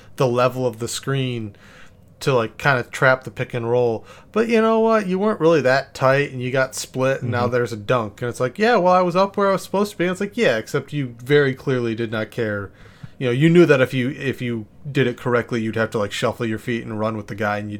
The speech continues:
Speaker 1: you didn't want to. And it's, it's
Speaker 2: Mm-hmm.
Speaker 1: not subtle.
Speaker 2: Yeah, so I think Plumlee on the offensive end has been very good, and I have nothing bad to say about him on there, but defensively it's just, it's hard to watch at times,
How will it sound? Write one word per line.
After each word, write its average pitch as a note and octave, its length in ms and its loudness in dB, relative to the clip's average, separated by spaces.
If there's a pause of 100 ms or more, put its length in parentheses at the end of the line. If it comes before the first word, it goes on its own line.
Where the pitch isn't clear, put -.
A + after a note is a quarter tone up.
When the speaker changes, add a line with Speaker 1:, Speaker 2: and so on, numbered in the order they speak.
Speaker 1:
you B2+ 120 -8
didn't G#2+ 240 -6
want G2+ 240 -16
to. - 180 -20 (460)
And A#2 160 -8
it's, G#2 240 -12
it's B2 240 -6
Speaker 2:
Mm-hmm. G#2 80 -4
Speaker 1:
not G#2+ 260 -2
subtle. G#2+ 340 -10 (1700)
Speaker 2:
Yeah, A2+ 200 -4 (120)
so A2 300 -4 (100)
I D3 80 -4
think C3 240 -2 (280)
Plumlee D#3+ 320 2
on B2+ 140 0
the A#2 140 -2
offensive B2 340 0
end B2+ 100 0
has A2+ 100 -2
been A2 340 -2
very A#2 280 -2
good, A#2 240 -2
and B2 140 -4
I A2+ 60 -2
have A2+ 140 -2
nothing A2 280 -6
bad A2 160 -4
to A2+ 60 -8
say A2+ 140 -8
about A2 200 -8
him G#2+ 100 -8
on A2 100 -8
there, A#2+ 200 0
but A2 260 -10
defensively A#2+ 440 0
it's G#2+ 140 -6
just, - 320 -8
it's C3+ 140 -8
hard C#3 200 6
to A2+ 40 2
watch A2 220 -2
at - 100 -14
times, A2 480 -8